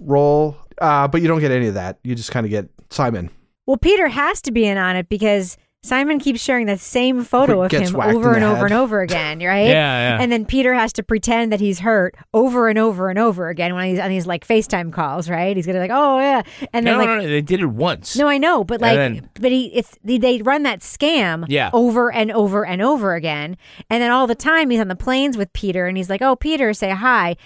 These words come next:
Speaker 2: So, you know, at some point the woman's like, "Oh, Peter, how are you?" And Peter's like, "Oh, but," you know that Peter is play acting that he had been attacked over and over and over again. He has
Speaker 3: Hmm.
Speaker 2: to be.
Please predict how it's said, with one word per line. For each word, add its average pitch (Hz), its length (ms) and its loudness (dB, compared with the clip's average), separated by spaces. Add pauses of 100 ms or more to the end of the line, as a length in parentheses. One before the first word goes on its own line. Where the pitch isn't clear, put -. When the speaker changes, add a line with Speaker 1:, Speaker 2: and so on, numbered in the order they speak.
(120)
Speaker 2:
So, - 100 -4
you 330 80 2
know, 330 60 2
at 254 100 0
some 285 240 -4
point 240 300 -2
the 226 60 -6
woman's 208 280 -4
like, 220 140 -2
"Oh, 254 100 2
Peter, 269 380 -2
how 202 220 -2
are 277 180 2
you?" 233 180 0
And 185 100 -6
Peter's 214 280 -2
like, 214 100 -8
"Oh, 285 220 2
but," 233 180 -6
you 294 100 2
know 269 640 0 (340)
that 214 140 -2
Peter 262 300 0
is 185 100 -2
play 330 300 0
acting 202 420 -2
that 175 120 -2
he 220 180 -6
had 202 160 -2
been 180 80 -6
attacked 175 560 -4
over 190 280 -2
and 160 160 -4
over 143 200 -6
and 190 80 -4
over 156 160 -4
again. 139 140 -12
He 208 100 -2
has 269 260 0
Speaker 3:
Hmm. 98 60 -2
Speaker 2:
to 196 80 -6
be. 139 240 -14